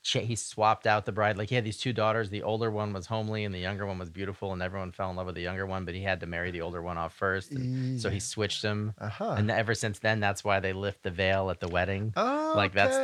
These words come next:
Speaker 2: okay.
Speaker 1: that's the ex-,
Speaker 2: Interesting.
Speaker 1: excuse for that tradition, to make sure it's <laughs> actually
Speaker 2: To make
Speaker 1: the
Speaker 2: sure
Speaker 1: right
Speaker 2: it's really
Speaker 1: woman.
Speaker 2: the right one.
Speaker 1: Yeah.
Speaker 2: Uh-huh.
Speaker 1: Yeah. So, um,
Speaker 2: Yes.
Speaker 1: of course, these days, I don't know if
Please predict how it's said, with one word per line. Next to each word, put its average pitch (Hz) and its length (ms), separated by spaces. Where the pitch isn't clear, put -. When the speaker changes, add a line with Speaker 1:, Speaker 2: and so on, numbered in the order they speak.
Speaker 2:
okay. 123 260
Speaker 1:
that's 95 160
the 87 80
ex-, 104 100
Speaker 2:
Interesting. 104 360
Speaker 1:
excuse 95 400
for 92 120
that 80 200
tradition, 92 440
to - 80
make 98 200
sure 101 280
it's 101 180
<laughs> - 40
actually - 300
Speaker 2:
To 139 140
make 117 180
Speaker 1:
the 220 60
Speaker 2:
sure 190 100
Speaker 1:
right 147 120
Speaker 2:
it's 139 100
really 147 120
Speaker 1:
woman. 131 200
Speaker 2:
the 135 100
right 123 280
one. 117 220
Speaker 1:
Yeah. 107 240
Speaker 2:
Uh-huh. 113 400
Speaker 1:
Yeah. 104 300
So, 101 380
um, 92 360
Speaker 2:
Yes. 104 680
Speaker 1:
of - 80
course, 110 240
these 107 180
days, 85 240
I 85 80
don't 90 120
know 90 100
if 85 120